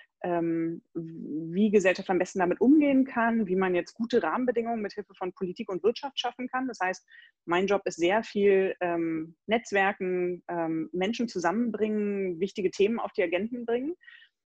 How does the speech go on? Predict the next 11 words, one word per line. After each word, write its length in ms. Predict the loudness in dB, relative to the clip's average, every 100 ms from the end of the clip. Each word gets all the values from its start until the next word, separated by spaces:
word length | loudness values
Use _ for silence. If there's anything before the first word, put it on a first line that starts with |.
| -6
Wie 100 | -4
ich 60 | 0
da 60 |
hingekommen 440 | 2 2 2 2 2
bin, 340 | 2 0 -4 _ _ _
ähm, 560 | 2 4 2 -2 -4 -8 _ _ _
das 100 | -6
ist 40 |
eine 80 | -4
gute 160 | -4 -6
Frage. 360 | -4 -4 -4